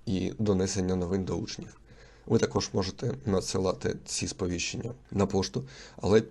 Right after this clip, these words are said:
лише після підключення власного серверу. Для цього з-, зверніться до техпідтримки. В розділі «Групи» ви створюєте групи учнів. До них ми зараз дійдемо. Тобто групи, вони не впливають на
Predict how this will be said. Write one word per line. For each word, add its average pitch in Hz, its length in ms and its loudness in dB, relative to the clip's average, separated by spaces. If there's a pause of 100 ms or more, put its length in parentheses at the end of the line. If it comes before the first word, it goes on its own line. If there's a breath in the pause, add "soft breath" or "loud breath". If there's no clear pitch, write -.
(160)
лише 113 420 0 (320)
після 101 260 -2
підключення 101 540 -2
власного 90 480 -4
серверу. - 480 0
Для 131 200 -2
цього 101 440 -2 (140)
з-, 92 240 -6 (380)
зверніться 90 720 -2
до 104 180 -4
техпідтримки. - 680 -6
В 139 100 -4
розділі 107 300 4
«Групи» 92 500 0
ви 107 360 2
створюєте 98 680 2
групи 95 360 0
учнів. - 540 -4 (380 soft breath)
До 127 160 0
них - 200 0
ми - 80 -2
зараз 82 360 -2
дійдемо. - 260 -4 (460 loud breath)
Тобто 95 480 2
групи, 95 480 2 (100)
вони 101 480 2
не 101 240 2
впливають 92 640 0
на 87 240 -2